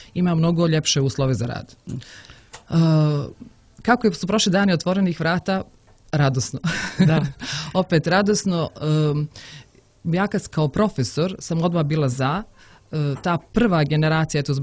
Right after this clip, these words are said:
Speaker 1: kao što ste rekli, n-, neki su znali, neki nisu znali, ljudi su lomili se,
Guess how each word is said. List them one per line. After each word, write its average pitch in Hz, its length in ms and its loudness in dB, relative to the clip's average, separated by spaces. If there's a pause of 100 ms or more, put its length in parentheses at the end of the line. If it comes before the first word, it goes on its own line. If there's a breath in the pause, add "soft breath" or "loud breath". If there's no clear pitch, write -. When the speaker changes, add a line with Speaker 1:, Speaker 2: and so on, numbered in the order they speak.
(100)
Speaker 1:
kao 139 160 -2
što 147 100 -4
ste 160 120 -4
rekli, 156 420 0
n-, 147 180 2
neki 156 260 0
su 139 160 -2
znali, 160 320 2
neki 151 260 0
nisu 156 300 2
znali, 139 520 2
ljudi 147 260 0
su 143 220 0
lomili 143 440 4
se, 139 380 0